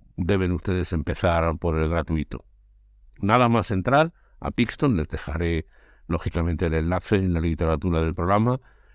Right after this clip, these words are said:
les da cuatro opciones: profesorado, alumno, padres y negocio. Está claro cuál es, eh, cada cual. Está pensado para grupos, está pensado para que los avatares se jueguen entre ellos, se hagan fotografías, etcétera.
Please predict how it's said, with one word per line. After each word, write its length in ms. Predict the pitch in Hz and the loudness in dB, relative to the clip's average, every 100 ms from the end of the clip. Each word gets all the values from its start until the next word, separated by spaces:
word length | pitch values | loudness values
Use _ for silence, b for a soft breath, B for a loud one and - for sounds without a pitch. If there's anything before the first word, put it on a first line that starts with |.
| b | b
les 300 | 92 92 85 | 0 0 2
da 160 | 110 110 | 0 2
cuatro 340 | 107 98 104 | 0 0 0
opciones: 500 | 90 131 92 85 - - | 0 2 2 0 -6 -6
profesorado, 880 | 98 90 101 98 90 101 107 113 - | -4 -2 -4 0 2 4 4 2 0
alumno, 480 | 87 90 101 101 107 | 0 2 0 0 -2
padres 580 | 104 107 107 120 110 - _ - | 0 2 4 2 0 -8 _ -10
y 140 | - 90 | -2 0
negocio. 500 | 80 82 - 73 - - - | 0 -2 -4 -10 -10 -16 -12
Está 280 | - - 80 | -10 -4 -4
claro 400 | 95 87 95 - b b b b | 0 0 0 -2 b b b b
cuál 240 | 95 85 | 2 4
es, 200 | 87 85 101 | 2 0 0
eh, 360 | 87 85 85 82 | 0 0 0 0
cada 240 | 85 82 | 0 0
cual. 320 | 113 117 120 B B B | 4 4 4 B B B
Está 220 | - - | -4 -2
pensado 520 | 80 90 107 95 87 | -2 -2 0 0 0
para 320 | 76 82 82 80 | 0 -2 0 0
grupos, 580 | 101 117 117 113 113 B B | 0 0 2 2 2 B B
está 440 | - - 92 87 85 | -8 0 2 4 2
pensado 640 | 90 87 107 90 90 92 b b b | -2 -2 0 2 2 -2 b b b
para 300 | 98 98 90 | 2 4 0
que 340 | 104 104 104 | 0 2 2
los 300 | 92 95 90 - | 2 0 -4 -4
avatares 600 | 92 90 87 92 92 - | -2 0 0 2 2 0
se 180 | 101 78 | -2 -2
jueguen 440 | - 104 92 82 | -2 0 2 0
entre 340 | 85 90 98 | 0 0 0
ellos, 300 | 104 101 101 | 2 2 0
se 120 | - 85 | 0 -2
hagan 300 | 76 90 - | 0 -2 -2
fotografías, 1200 | 92 85 87 85 - 104 98 92 95 98 - - | -4 -2 -2 -2 -2 0 2 2 2 2 -2 -8
etcétera. 520 | 95 - 85 - - | -8 -6 -6 -8 -16